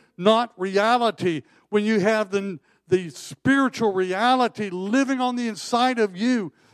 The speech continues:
of Jesus, it is false reality. It is reality masquerading itself as the truth. And it's not the truth.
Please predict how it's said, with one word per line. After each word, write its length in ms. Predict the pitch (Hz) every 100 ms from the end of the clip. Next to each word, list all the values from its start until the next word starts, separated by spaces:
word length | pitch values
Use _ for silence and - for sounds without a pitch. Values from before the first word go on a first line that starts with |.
| _
of 160 | 196 165
Jesus, 720 | - 240 262 220 208 175 - - _ _ _ _ _ _ _ -
it 140 | 240
is 160 | 220 -
false 400 | - 254 247 -
reality. 800 | 240 208 233 240 220 - 156 110 _ _ _ _ _ _ _ _ _ _ _ _ _ _ _ 208
It 60 |
is 120 | 233
reality 680 | 165 208 214 254 269 262 240 196
masquerading 920 | 190 226 269 262 240 240 240 233 233
itself 460 | 220 208 226 226 202
as 120 | 208
the 100 | 175
truth. 520 | 175 - 214 143 - _ _ _ _ _ _ _ _ _ _ _ _ _
And 160 | 214 214
it's 200 | 196 -
not 320 | 240 247 -
the 80 | 190
truth. 500 | - 208 156 113